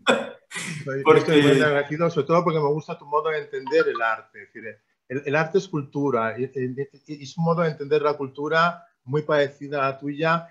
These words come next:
Speaker 2: que eso me gusta, me agrada porque me da ánimos.
Speaker 1: Pues muchas gracias. Además,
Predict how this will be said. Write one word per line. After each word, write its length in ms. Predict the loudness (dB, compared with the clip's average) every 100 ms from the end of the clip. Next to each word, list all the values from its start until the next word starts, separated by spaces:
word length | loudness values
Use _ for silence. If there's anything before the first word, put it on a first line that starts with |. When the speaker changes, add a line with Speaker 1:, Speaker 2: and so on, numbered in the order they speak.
| _
Speaker 2:
que 220 | _ 0 0
eso 220 | -4 -2
me 100 | -2
gusta, 460 | -4 -6 -10 -12 -10
me 80 |
agrada 420 | -6 -2 0 0 -2
porque 260 | -8 -8
me 120 | -8
da 240 | -4 -2 -2
ánimos. 480 | -4 -12 -16 -20 _ _ _ _ _
Speaker 1:
Pues 120 | -6 0
muchas 240 | 2 4
gracias. 300 | 4 2 0
Además, 540 | 2 8 8 6 -4